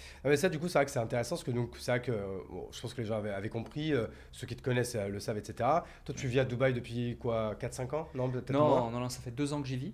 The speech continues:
Speaker 1: Ah, deux ans, quand
Speaker 2: Euh,
Speaker 1: même,
Speaker 2: deux
Speaker 1: c'est
Speaker 2: ou
Speaker 1: assez
Speaker 2: trois
Speaker 1: récent.
Speaker 2: ans, je sais plus, deux ou trois ans. Mais ça fait par contre quatre, cinq ans que je fais des allers-retours pour des séminaires et des choses comme ça. Euh, donc depuis, ouais, deux mille, euh, deux mille dix-huit, euh, mon premier séminaire où j'intervenais, c'était deux mille dix-huit à Dubaï.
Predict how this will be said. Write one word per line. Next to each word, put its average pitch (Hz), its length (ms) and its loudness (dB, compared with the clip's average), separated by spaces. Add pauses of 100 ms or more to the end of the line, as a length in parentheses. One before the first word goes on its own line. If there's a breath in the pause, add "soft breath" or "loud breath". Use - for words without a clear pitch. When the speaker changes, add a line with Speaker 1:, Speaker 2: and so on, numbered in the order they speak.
(100)
Speaker 1:
Ah, 120 140 0
deux 123 280 0
ans, 143 80 4
quand 139 80 2
Speaker 2:
Euh, - 40 4
Speaker 1:
même, 120 40 6
Speaker 2:
deux 117 60 0
Speaker 1:
c'est 139 80 4
Speaker 2:
ou - 20 6
Speaker 1:
assez 113 220 0
Speaker 2:
trois 135 80 6
Speaker 1:
récent. 139 200 2
Speaker 2:
ans, - 160 -4
je - 60 -20
sais 127 120 -8
plus, 139 200 -2
deux 135 100 0
ou 135 100 0
trois 127 300 -2
ans. 147 120 -2 (260 loud breath)
Mais 127 80 0
ça 143 120 -4
fait 160 120 0
par 151 180 -2
contre 156 180 -6
quatre, 151 140 -2
cinq 139 220 -6
ans 143 60 -4
que 131 60 -6
je - 40 -14
fais 131 80 -4
des 123 120 -2
allers-retours 120 380 -2
pour 123 160 -4
des 113 80 -6
séminaires 120 440 -4
et 113 40 -8
des 113 80 -6
choses - 220 -12
comme 113 140 -6
ça. - 280 -4 (420 loud breath)
Euh, 110 400 0
donc 113 220 -4
depuis, 113 260 -6
ouais, 127 160 2
deux 120 160 -2
mille, 131 280 0
euh, 107 460 0 (520 loud breath)
deux 123 100 -2
mille 131 220 0
dix-huit, 127 800 -6
euh, - 40 -8
mon 117 140 -6
premier 135 220 -6
séminaire 131 440 -2
où 117 40 -10
j'intervenais, 113 500 -6
c'était 117 160 -12
deux 110 100 -8
mille 117 140 -4
dix-huit 110 320 -8
à 107 60 -4
Dubaï. 110 400 -4